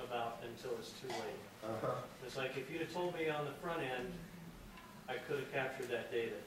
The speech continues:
Speaker 1: But now that you want the answer, we've gone too far down the, down the tracks, and
Speaker 2: Yep.
Speaker 1: we can't answer that question for you.
Speaker 2: That's a good point, and that does happen. That, that's a nice segue into the topic of challenges, 'cause it,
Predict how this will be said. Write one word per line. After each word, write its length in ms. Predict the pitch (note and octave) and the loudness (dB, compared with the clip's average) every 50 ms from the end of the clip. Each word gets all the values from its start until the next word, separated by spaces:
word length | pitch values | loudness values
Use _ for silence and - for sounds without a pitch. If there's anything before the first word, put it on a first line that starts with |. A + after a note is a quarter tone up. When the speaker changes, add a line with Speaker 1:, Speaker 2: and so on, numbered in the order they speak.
| - - - - - - - - - | -8 -12 -12 -14 -14 -14 -14 -10 -6
Speaker 1:
But 160 | C3 B2 B2+ | -4 -4 0
now 200 | C3+ C#3+ D#3 D#3+ | 2 2 4 4
that 180 | D3 C#3+ - - | 4 4 2 2
you 80 | D#3 C#3+ | 0 0
want 220 | C#3+ C#3+ C3+ B2+ C3 | 2 0 0 0 0
the 80 | C3 B2+ C3+ C#3 | 0 0 2 2
answer, 400 | C#3+ C#3+ - C#3+ C3+ B2 A#2+ A#2 - - - - - - - - B2+ | 0 0 0 0 0 0 0 -2 -4 -8 -12 -12 -12 -12 -8 -4 -2
we've 160 | B2 A#2+ A#2+ - - | -2 -2 -4 -4 -4
gone 180 | C3+ C3 B2+ A#2+ A#2+ - | -2 0 0 0 -2 -2
too 100 | D3 C3+ | -4 -4
far 240 | - C#3 C3 B2 A#2 A2+ | 0 2 4 4 4 4
down 240 | B2+ B2 A#2+ A#2 A#2 A2 | 2 2 2 2 0 -2
the, 680 | - - - - - - - - - - - - C3 | -4 -4 -6 -8 -8 -10 -12 -14 -14 -12 -6 -2 0
down 100 | B2 A#2+ | 2 2
the 160 | A#2+ A2+ - | 2 0 0
tracks, 400 | - C#3+ C3+ C3 - - - - - - - - - - - - F#2+ G2 | 2 2 4 4 4 2 0 -4 -8 -10 -12 -12 -14 -14 -12 -8 -4 -2
and 220 | A#2 B2 A#2 A#2 A#2+ A#2 A#2 A#2 | 0 0 0 0 -2 -2 -2 -2
Speaker 2:
Yep. 100 | - B2+ B2 | 0 0 0
Speaker 1:
we 0 | - A#2+ | 0 0
can't 180 | C#3 C3 B2 | 0 0 0
answer 220 | B2 B2 A#2+ - B2+ | 0 -2 -2 -2 -2
that 200 | A2+ A2 - - | -2 -2 -2 0
question 280 | C#3 C#3 C3+ C3+ - - - - | 0 0 0 0 -4 -8 -10 -10
for 100 | - - | -10 -10
you. 120 | - - - - - - - - - - | -10 -10 -12 -12 -14 -14 -14 -12 -6 -2
Speaker 2:
That's 200 | A2 A2+ - A2+ | 0 0 2 0
a 40 | A2+ | 0
good 260 | - B2 A#2+ - - | 2 2 2 2 4
point, 220 | D3 C3 - - - | 4 6 6 6 4
and 200 | - F2 F2 F#2 | 2 0 0 -2
that 140 | F#2+ - G2 | -2 0 2
does 200 | G#2 A2 G#2+ G#2+ | 2 2 2 4
happen. 360 | - A#2+ B2+ B2 - - - - - - - - - - - - - - - | 4 2 2 2 0 -2 -4 -6 -8 -10 -10 -12 -12 -14 -16 -16 -12 -4 0
That, 380 | F#2 G2 F#2+ F#2+ - - - - | 2 2 2 2 -2 -4 -2 0
that's 260 | G2+ F#2+ - - - | 0 0 0 0 -2
a 60 | - G2 | -2 0
nice 200 | G2+ A2 A2+ G#2+ - | 4 4 4 4 4
segue 500 | A2+ - B2 A2+ A2 A2 G#2 G#2 G2+ G2+ - F2+ F#2+ | 2 2 4 4 4 4 4 4 4 4 4 4 4
into 240 | G#2+ A2+ A2+ A2+ - | 4 4 4 4 2
the 160 | - - F#2+ - - | 0 0 0 -2 0
topic 360 | G2 F#2 F2+ F2+ F#2 F2+ F2+ - | 0 0 2 2 0 -2 -2 -4
of 80 | - - - - - | -4 -6 -6 -4 -2
challenges, 720 | - G2+ A2+ B2 - - - - - - - - - - - - - - - - - - - - - - - - - - | 0 2 4 4 2 2 0 -4 -6 -6 -6 -6 -6 -6 -6 -10 -12 -14 -14 -14 -14 -14 -14 -14 -14 -14 -14 -10 -6 -4
'cause 160 | - - - | -4 -2 -2
it, 120 | - - | -2 -2